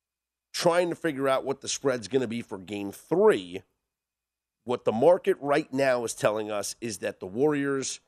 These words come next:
are three points better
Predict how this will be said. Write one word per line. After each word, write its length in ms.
are 420
three 440
points 560
better 480